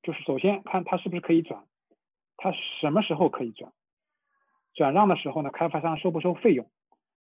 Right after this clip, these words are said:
是不是允许你上M L S，啊，就是这些规定一定要了解非常清楚，才能去做楼花转让的这么操作，好吗？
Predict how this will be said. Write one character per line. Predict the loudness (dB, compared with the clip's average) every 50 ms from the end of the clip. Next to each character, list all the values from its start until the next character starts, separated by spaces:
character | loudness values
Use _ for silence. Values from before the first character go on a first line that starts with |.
| _ _
是 | -18 -10 -4 -2 0
不 | 0 0
是 | 2 2 4 4
允 | 4 4 2 2 0
许 | 0 -2 -6 -6 -8 -8 _ _ _ _ _ _ -10
你 | -8 -6 -2
上 | 0 0 0 0
M | 0 -2 -2 0
L | 2 2 4
S， | 4 4 2 0 -2 -8 _ _ _ _ _ _ _ _ _ _ _ _ _ _ _ _ _ _
啊， | -2 0 0 0 -2 _ _ _ _ _ _ _ _ _ _ _ _ _ _ _ _ _ 0
就 | 2 2
是 | 2 4 2 0 0 -2 _ _ _ _ _ _ _ _ _ _ _ _ _ _ 0
这 | 2 4
些 | 6 6 4
规 | 6 8 6 8
定 | 8 6 2 2 2
一 | 0
定 | 2 2 4
要 | 4
了 | 6 6 6
解 | 4 4
非 | 4 4 2
常 | 2 2 -2
清 | 0 -2 -2
楚， | -2 -4 -10 -14 _ _
才 | -10 -8 -6
能 | -6 -6 -6
去 | -6 -4 -4 -2
做 | 2 2 2 2
楼 | 2 0 -2
花 | 0 0 0
转 | 0 -2 -4 -6 -4
让 | -4 -4 -6
的 | -6
这 | -6 -8
么 | -10
操 | -8 -6 -4 -4
作， | -2 -2 -2 -4 -4 _ _ _ _ _ _ _ _ _
好 | -10 -8
吗？ | -8 -8 -8